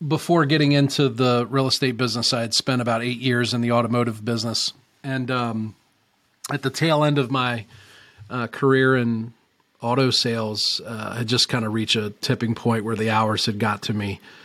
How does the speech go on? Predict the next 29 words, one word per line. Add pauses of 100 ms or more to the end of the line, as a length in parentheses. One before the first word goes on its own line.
(220)
Um,
you
know,
I
was (800)
in,
moving
in
the
direction
of, (480)
um,
having (220)
my
first
child,
and (360)
just
really
knew
that
I
couldn't
be
a
great
dad
and
a